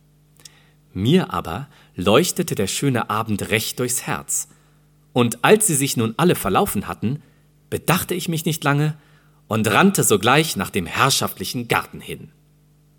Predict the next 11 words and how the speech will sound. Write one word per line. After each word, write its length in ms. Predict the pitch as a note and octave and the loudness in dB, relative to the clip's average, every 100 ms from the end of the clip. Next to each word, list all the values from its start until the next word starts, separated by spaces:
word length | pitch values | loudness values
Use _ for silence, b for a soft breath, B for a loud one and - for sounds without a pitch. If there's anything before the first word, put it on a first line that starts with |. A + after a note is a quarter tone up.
| _ _ _ _ b b b b b _ _ _ _ _ _ _ _ _ - | _ _ _ _ b b b b b _ _ _ _ _ _ _ _ _ 0
Da 340 | G#2 G#2+ F#2 | 4 4 2
war 220 | F#2 G2+ | -4 -4
ein 240 | G#2 F2 - _ | -6 -8 -10 _
Duften 580 | C#3 - - - F2 D#2+ b b b - | 4 4 -2 -12 -14 -16 b b b -6
und 180 | B2+ A#2+ | -2 0
Schimmern 480 | - G3 C3+ F2+ - b b - | 4 4 4 -2 -6 b b -2
und 160 | D3+ | 4
Jubilieren 640 | F#3+ F#3+ G3+ A#3 B3 C3 B2 | 6 6 4 4 2 0 -2
von 280 | D#3 D3+ - - | 0 -2 0 4
allen 320 | G#3+ G#3 G3 | 6 6 2
Vöglein. 600 | - D3 - E2 D2 | 4 4 4 -6 -8